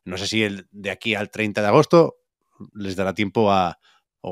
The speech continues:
o, o tienen la intención de meterlo en PlayStation cinco también, ¿eh? Pero, pero que siempre lo primero que pienso es, "Joder, qué pena que no tengo un ordenador lo bastante potente como para jugarlo con el Ubisoft Plus", pero qué cojones,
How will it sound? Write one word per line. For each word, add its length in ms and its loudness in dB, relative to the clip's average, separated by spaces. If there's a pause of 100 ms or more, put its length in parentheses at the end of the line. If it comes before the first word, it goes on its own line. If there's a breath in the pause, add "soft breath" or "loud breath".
(140)
o, 200 -8
o 120 -12
tienen 240 -6
la 80 -2
intención 320 -2
de 80 0
meterlo 340 0
en 300 -4
PlayStation 440 -4
cinco 220 -2
también, 300 -2
¿eh? 120 -4 (440 loud breath)
Pero, 800 4 (160)
pero 160 -8
que 80 -14
siempre 480 -4 (400)
lo 240 -8
primero 280 4
que 120 2
pienso 240 4
es, 140 6
"Joder, 280 0
qué 80 -2
pena 280 -2
que 100 -10
no 100 -8
tengo 200 -4
un 100 -2
ordenador 360 2
lo 100 0
bastante 300 -4
potente 400 -4
como 200 -12
para 180 -4
jugarlo 400 -2
con 160 -4
el 400 -6 (380 soft breath)
Ubisoft 420 -4
Plus", 340 -2 (760)
pero 260 -14
qué 100 -20
cojones, 440 -10